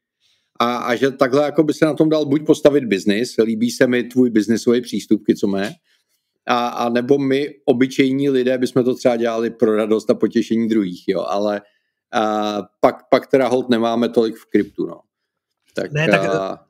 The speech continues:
Speaker 2: to je samozřejmě jedna z možností, můžeš třeba,
Speaker 1: Jasný.
Speaker 2: můžeš třeba deset minut té pohádky dát před paywall a zbytek to rozuzlení dát za paywall, že jo, jak se to
Speaker 1: Si to představ. A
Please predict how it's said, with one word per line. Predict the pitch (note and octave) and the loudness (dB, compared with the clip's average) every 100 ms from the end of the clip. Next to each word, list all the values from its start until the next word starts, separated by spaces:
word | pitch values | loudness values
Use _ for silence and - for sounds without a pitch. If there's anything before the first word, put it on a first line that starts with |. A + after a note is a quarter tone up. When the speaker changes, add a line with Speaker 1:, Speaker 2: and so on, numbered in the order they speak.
| C3 | -12
Speaker 2:
to | C3 | -2
je | E3+ | -2
samozřejmě | E3 F#3+ G3+ F#3+ | 0 -2 0 -2
jedna | F3 E3 E3+ | -2 -2 -2
z | |
možností, | C#3+ C#3+ C#3 D#3 D3+ - D#3+ F3 | -2 -2 -2 -2 -2 -2 0 0
můžeš | E3+ D3+ D#3 | 0 0 -2
třeba, | D#3 - D#3 | 0 2 2
Speaker 1:
Jasný. | D3+ F#2 - _ C3+ | 0 -6 -8 _ -2
Speaker 2:
můžeš | D#3+ E3+ F#3+ | 0 0 -2
třeba | - F3+ F3 | -2 -2 -2
deset | D#3 C#3 C#3 D#3 F3+ - | -2 -6 -2 -2 -2 -2
minut | D3+ D#3 D#3+ | -2 -2 0
té | E3+ D#3+ | 0 2
pohádky | D#3+ D3+ D3+ E3 | 2 0 -4 -4
dát | D#3+ | -6
před | D#3 - C#3 | -4 -6 -2
paywall | D#3 C#3 C3+ C#3+ D3+ | -2 0 -2 -2 -2
a | C3+ | -4
zbytek | B2+ C#3+ D3+ C#3+ C#3 | -4 -2 -2 -4 -8
to | C3 D3+ | -2 -2
rozuzlení | C#3+ D3 C#3 D3 C#3+ | 0 -4 -2 -2 0
dát | C#3+ C#3 | -2 -2
za | C#3 | -2
paywall, | C#3+ C#3 A#2+ A2+ | 0 0 -2 -4
že | A#2+ | -4
jo, | B2 | -4
jak | A2+ | -4
se | C3 | -8
to | B2 A#2 F#3+ F3 | -8 -8 -8 -2
Speaker 1:
Si | C#3 | 0
to | G3 | 0
představ. | C#3+ G#3 - - | 0 -2 -4 -4
A | G3 - | -6 -4